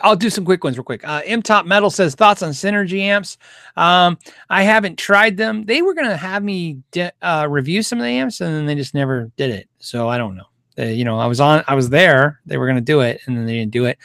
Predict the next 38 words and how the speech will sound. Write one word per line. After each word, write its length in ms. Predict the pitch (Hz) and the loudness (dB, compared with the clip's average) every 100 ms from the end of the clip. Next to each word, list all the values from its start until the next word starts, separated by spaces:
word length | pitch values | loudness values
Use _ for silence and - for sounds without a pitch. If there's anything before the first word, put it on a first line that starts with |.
| - - | -20 -4
So 120 | 151 | 0
I 40 | |
didn't 100 | 160 | 2
get 80 | 160 | 2
to 100 | 147 | 0
check 220 | - 143 | -4 -2
'em 80 | 147 | 0
out. 220 | 147 110 127 | 0 0 0
I 60 | |
think 160 | 165 208 | 0 2
we 160 | 202 | 2
talked 200 | 170 190 | 2 0
about 120 | 180 143 | 2 4
it 40 | |
on 60 | 127 | 4
a 40 | |
live 200 | 143 165 | 2 2
show 180 | - 110 | -2 -6
once. 260 | 104 101 | -6 -10
Remember, 160 | 110 117 | -10 -8
I 40 | |
said, 220 | 117 123 123 | -8 -4 2
"Oh, 140 | 175 | 4
I'm 160 | 165 156 | 4 2
gonna 160 | 156 | -2
get 160 | 151 - _ - | -2 -4 _ -4
review 220 | 135 139 | -2 -2
Synergy," 480 | - 151 139 117 - - - - _ _ _ | -2 -2 -2 -4 -8 -18 -20 -20 _ _ _
and 120 | 131 120 | -4 -2
then, 240 | 117 120 - | -2 -4 -4
uh, 160 | 120 113 | -4 -4
nothing 340 | 120 110 117 | -6 -8 -8
happened. 440 | 110 107 - 110 | -10 -12 -14 -18
So 200 | - 117 | -14 -12
I 80 | 113 | -12
don't 140 | 127 123 | -12 -12
know. 240 | 110 110 _ _ _ - | -12 -14 _ _ _ -4
Um, 380 | 127 127 123 | 0 2 0